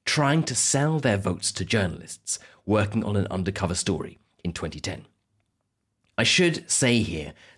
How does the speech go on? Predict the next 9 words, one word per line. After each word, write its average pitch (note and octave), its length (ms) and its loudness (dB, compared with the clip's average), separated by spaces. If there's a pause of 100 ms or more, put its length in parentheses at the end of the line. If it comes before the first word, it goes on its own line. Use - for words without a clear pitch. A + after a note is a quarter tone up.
that B2 180 0
there B2+ 260 4
have D3+ 480 0
been B2+ 240 2
allegations G2+ 760 2 (220)
about A2 240 0
fifa B2+ 420 -2
committee G#2 340 -2
members E2 420 -4